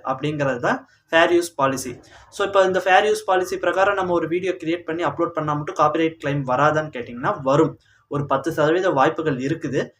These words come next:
சப்போஸ் உங்க வீடியோ வந்து நல்லா ரீச் ஆகுது, ரீச் ஆகி, ரீச் ஆகுது, அந்த வீடியோவுடைய ஓனரே அந்த வீடியோவை பார்க்குறாங்க அப்படின்னா, காப்பிரைட் கொடுக்கறதுக்கான வாய்ப்புகள் இருக்குது.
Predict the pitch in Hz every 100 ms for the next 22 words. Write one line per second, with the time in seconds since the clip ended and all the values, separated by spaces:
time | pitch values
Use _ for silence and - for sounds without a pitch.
0 | _ 131 - 175 202 170 151 175 190 160
1 | 180 170 143 170 147 180 - 175 147 135
2 | 147 123 - _ _ _ _ _ - 151
3 | 147 185 185 180 156 175 196 185 165 151
4 | 143 139 131 - _ _ _ _ 185 202
5 | 165 147 180 277 - - _ - 165 175
6 | 175 170 160 156 156 147 190 220 196 180
7 | 151 147 180 185 202 175 165 160 180 160
8 | 147 151 151 139 147 131 131 165 240 -
9 | 175 180 180 175 156 156 160 151 135 120
10 | 131 156 160 151 131 143 139 139